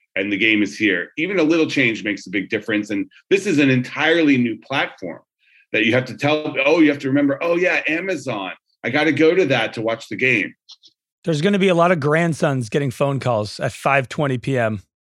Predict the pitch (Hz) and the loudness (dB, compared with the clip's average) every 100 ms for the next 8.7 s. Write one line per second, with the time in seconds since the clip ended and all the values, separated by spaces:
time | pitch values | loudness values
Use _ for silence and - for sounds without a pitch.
0 | _ _ - 131 120 107 92 143 156 151 | _ _ 0 4 4 4 2 4 4 4
1 | 139 - 117 - 113 110 110 127 123 - | 2 0 0 2 2 2 2 0 0 -4
2 | _ 147 147 185 208 202 170 147 139 135 | _ 0 2 2 2 0 0 0 0 0
3 | 113 110 120 131 127 127 131 131 131 131 | 0 0 -2 -4 -6 -6 -10 -8 -4 -2
4 | 135 117 107 107 - 95 - 92 92 113 | 0 0 0 -4 -8 -14 -8 -2 -2 0
5 | 110 - - - - 123 113 - - 104 | -4 -6 -20 -20 -2 2 2 0 0 2
6 | 104 - - 123 139 143 127 214 - 147 | 0 -4 -6 -2 2 2 2 -2 -2 -2
7 | 139 151 170 143 156 156 160 185 190 156 | 2 4 4 4 4 4 4 2 0 -2
8 | 135 165 160 208 208 170 160 | 0 0 0 -2 -6 -6 -6